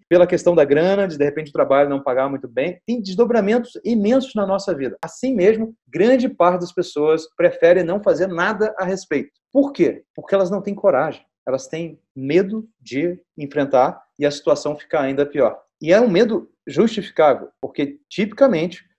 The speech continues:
quando você tem algum problema, algum conflito na sua vida que você precisa resolver,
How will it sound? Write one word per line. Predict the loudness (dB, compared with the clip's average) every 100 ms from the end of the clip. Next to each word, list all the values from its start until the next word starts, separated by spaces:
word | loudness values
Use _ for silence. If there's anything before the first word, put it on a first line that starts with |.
| _
quando | -6 -4
você | -4 -2
tem | -2
algum | 0 -2 -2
problema, | -2 2 2 2 -2 _ _
algum | -6 -6 -6
conflito | -4 -2 0 -2 -4 -10 -8
na | 0
sua | 2
vida | 4 2 -2
que | -6
você | -10 -8
precisa | -10 -8 -2 0
resolver, | 0 0 2 2 2